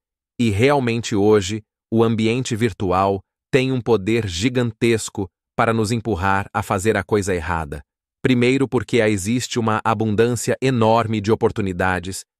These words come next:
e outra que atualmente existe um discurso de que você tem que ser livre, e que pode fazer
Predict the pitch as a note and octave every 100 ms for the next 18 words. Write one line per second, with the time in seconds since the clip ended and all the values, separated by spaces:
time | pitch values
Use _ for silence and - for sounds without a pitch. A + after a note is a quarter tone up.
0 | _ - A#2+ A2+ C3 - B2+ - _ _
1 | B2+ B2 - C3+ A2 G#2 A2+ C3 - B2
2 | - A#2+ G2+ A2+ B2+ - B2+ A2+ G#2+ -
3 | C3 C3 - C#3 C3 _ A2 A2+ B2 A2+
4 | A2 C3 - B2+ A#2+ - B2 G2+ G2+ G2+
5 | E2 E2 D#2 _ _ _ A#2 A2+ A2 A2
6 | A2+ A2+ A2 F#2+ G#2